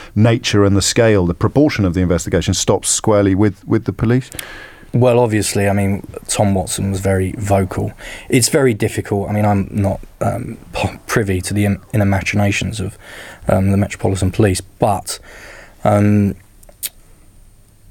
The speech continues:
Speaker 2: it's, that's really difficult for me to answer. I do not know.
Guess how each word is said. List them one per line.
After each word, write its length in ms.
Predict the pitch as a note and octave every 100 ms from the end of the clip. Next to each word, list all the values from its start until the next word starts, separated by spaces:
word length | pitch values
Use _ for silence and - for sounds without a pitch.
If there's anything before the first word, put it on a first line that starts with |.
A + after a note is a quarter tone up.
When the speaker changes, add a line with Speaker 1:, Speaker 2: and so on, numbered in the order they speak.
| - - - - - - - - - - _ - - - - - _ - - - - - -
Speaker 2:
it's, 220 | D3 A#2
that's 440 | - - B2 A2+ -
really 320 | A2 A2 G2+
difficult 320 | F#2+ - G2
for 140 | - G2+
me 60 |
to 120 | -
answer. 240 | G2 F#2 -
I 80 | A2
do 180 | A2
not 200 | G2 F#2+
know. 200 | G#2 F#2+